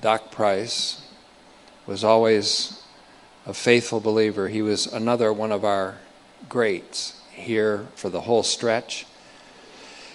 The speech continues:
And I called Julie the Johnstown Caller because when we did radio,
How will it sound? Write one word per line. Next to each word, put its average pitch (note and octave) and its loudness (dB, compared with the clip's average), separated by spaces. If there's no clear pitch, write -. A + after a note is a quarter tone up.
And G#2 -2
I G#2+ -2
called C#3 6
Julie A#2 4
the G2+ -2
Johnstown A2 0
Caller G#2+ 2
because F#2 -8
when G#2 -8
we F#2+ -6
did G2 -4
radio, G2 0